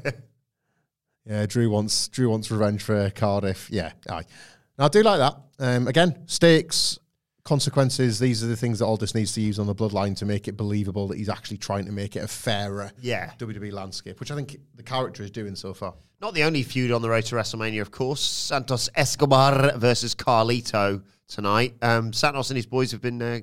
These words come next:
Speaker 2: getting the, getting one over, on the L W O quite a lot recently.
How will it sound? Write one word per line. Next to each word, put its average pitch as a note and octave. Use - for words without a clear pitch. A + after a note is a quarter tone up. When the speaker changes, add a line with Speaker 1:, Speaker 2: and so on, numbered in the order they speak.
Speaker 2:
getting B2
the, B2+
getting D#3+
one C3+
over, C#3+
on G2+
the G#2
L G2+
W F#2+
O G2
quite F#2+
a -
lot G2
recently. G#2